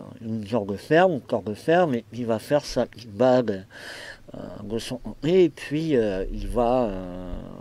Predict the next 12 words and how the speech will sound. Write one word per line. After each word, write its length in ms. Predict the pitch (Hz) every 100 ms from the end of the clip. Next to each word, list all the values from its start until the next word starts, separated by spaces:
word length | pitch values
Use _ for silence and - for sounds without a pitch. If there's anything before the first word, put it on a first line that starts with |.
| 50 - - -
il 100 | 101
aura 280 | 101 104 127
amassé 400 | 107 101 - 135
assez, 440 | 101 - - 101 - - - -
il 120 | 117
aura 200 | 127 123
amassé 360 | 135 131 127 147
assez 300 | 139 143 170
d'argent 400 | 143 131 120 160
pour 180 | 180 139
pouvoir, 580 | - 104 113 139 147 127
euh, 220 | 113 107